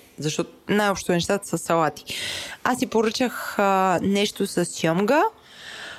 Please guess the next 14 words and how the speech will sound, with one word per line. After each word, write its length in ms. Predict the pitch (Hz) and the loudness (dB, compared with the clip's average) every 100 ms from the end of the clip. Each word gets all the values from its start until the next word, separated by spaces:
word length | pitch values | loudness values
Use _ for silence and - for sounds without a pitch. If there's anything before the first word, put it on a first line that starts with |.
| - | -6
а, 920 | 190 202 196 190 185 180 175 170 165 165 | 0 2 4 4 4 4 4 4 2 0
салата 960 | - 185 208 277 277 269 262 262 254 - | 0 2 2 2 2 4 4 4 2 2
и 400 | 233 240 240 233 | 2 2 4 2
някакъв 560 | 220 226 196 208 - 180 | 2 2 0 -2 -2 0
дресинг. 640 | 170 165 - 143 139 - - - | 2 0 0 -4 -6 -10 -16 -2
Първото 460 | 320 320 269 254 208 | 2 4 4 2 2
нещо, 240 | 185 170 | 0 0
което 200 | 175 170 | -2 0
ми 80 | 165 | 0
направи 240 | 147 147 | 0 0
впечатление, 440 | 143 - 165 180 196 | -2 -4 -2 0 0
че 240 | - 233 151 - - - | 0 0 0 -6 -12 -2
отпред 420 | 233 233 254 269 | -2 0 0 2
имаше 400 | 262 262 262 233 | 2 2 2 0